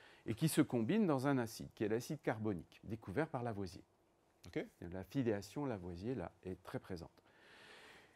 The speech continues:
Et comme un acide, c'est la définition d'un acide, un acide, ça se dissocie.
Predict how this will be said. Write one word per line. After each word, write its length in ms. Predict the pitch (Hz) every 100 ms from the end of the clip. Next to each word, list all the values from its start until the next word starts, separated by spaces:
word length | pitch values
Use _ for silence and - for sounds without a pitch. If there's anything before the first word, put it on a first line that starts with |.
| _
Et 240 | 160 151 139
comme 220 | 202 185
un 200 | 160 135
acide, 300 | 117 - 202
c'est 140 | - 131
la 100 | 113
définition 560 | 147 156 147 - 143
d'un 180 | 127 110
acide, 440 | 110 - 147 185 -
un 140 | 147
acide, 320 | 143 - 180
ça 160 | - 143
se 60 | 113
dissocie. 600 | 123 113 110 - 90